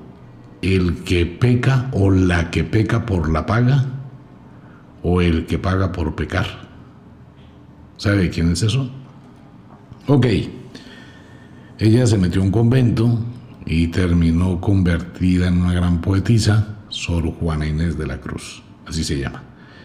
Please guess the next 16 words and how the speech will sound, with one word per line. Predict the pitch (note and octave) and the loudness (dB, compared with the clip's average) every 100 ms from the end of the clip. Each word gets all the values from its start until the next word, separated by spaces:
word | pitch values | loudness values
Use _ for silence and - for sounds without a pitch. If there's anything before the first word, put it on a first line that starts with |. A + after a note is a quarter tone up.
| - - - - - - - - - | -20 -20 -20 -20 -20 -20 -20 -18 -6
y | |
de | E2 | 0
un | F2+ A2 G#2+ | 4 4 4
conocimiento | F2+ G2 F2 E2 D#2+ E2 F2 E2 E2 | 2 2 2 2 2 2 2 0 -2
impresionante. | D#2+ D#2+ D2+ D2 C#2 B1 - - - | -2 -4 -4 -6 -6 -6 -6 -8 -4
Las | F2 - | -4 -2
obras | C3 C3+ C3+ G#2 | 2 4 4 2
de | F2+ | 0
Sor | D#2+ E2+ D2+ - | 0 0 0 -4
Juana | F2 E2 D#2+ | -2 0 0
Inés | D#2+ G2 | 0 0
de | F#2+ | 2
la | F#2 C#2 | 0 -4
Cruz | - E2 E2+ - - - - - - - - | -4 -2 -4 -8 -16 -20 -20 -20 -20 -20 -18
son | - F#2 E2+ | -6 0 2
impresionantes, | E2 - D2+ D#2+ E2 F2+ C#2+ C#2 - - | 2 0 -2 -2 0 0 -2 -4 -6 -8